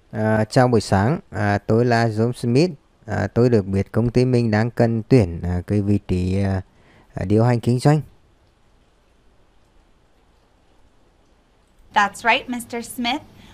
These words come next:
Speaker 2: We are looking for an experienced salesperson.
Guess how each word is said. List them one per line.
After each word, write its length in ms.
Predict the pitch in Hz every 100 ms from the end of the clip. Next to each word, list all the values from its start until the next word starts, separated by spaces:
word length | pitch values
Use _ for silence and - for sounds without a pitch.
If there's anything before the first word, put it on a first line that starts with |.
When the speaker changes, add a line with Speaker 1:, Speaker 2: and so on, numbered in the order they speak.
| -
Speaker 2:
We 120 | 269
are 140 | 262 269
looking 280 | 277 269 269
for 180 | 254 220
an 100 | 214
experienced 1000 | 208 - - - 240 247 277 311 302 - -
salesperson. 880 | - 240 214 202 202 185 - 180